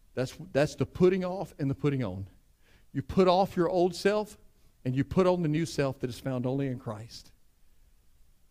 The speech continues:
So have you done that? Do you know for sure today that you have put off the old self and have put on the new self? 'Cause nothing else matters except that. So once you do that, it starts with that.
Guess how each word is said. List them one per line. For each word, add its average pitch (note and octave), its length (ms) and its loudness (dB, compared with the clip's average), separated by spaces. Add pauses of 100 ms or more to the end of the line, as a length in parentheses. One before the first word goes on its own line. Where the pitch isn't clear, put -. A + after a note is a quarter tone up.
So A2+ 140 -8
have C3 280 -2
you D#3 140 -2
done D#3 260 2
that? B2 300 -4 (1400)
Do C#3+ 80 -6
you C#3+ 80 2
know D3 200 2
for E3 120 -2
sure E3 320 2
today C#3 320 0
that G2+ 220 -8
you D#3+ 100 2
have B2+ 300 -2 (480)
put D#3 200 2
off E3+ 300 2
the A#3+ 100 2
old F3 280 2
self C3 440 -2
and B2 120 -2
have B2 140 -4
put C#3 140 -2
on C3 140 -4
the C3 60 -2
new B2 180 -2
self? A#2+ 200 -4
'Cause C3 140 -4
nothing E3 300 -2
else F#3+ 220 -2
matters D3 340 -4
except A#2+ 280 -10
that. G#2 180 -14 (1900)
So - 140 -2
once F#3+ 320 4
you F#3+ 120 4
do G3 220 2
that, F3+ 200 8
it C#3+ 100 -2
starts G#3 540 2
with B2 200 -2
that. G#2 240 -8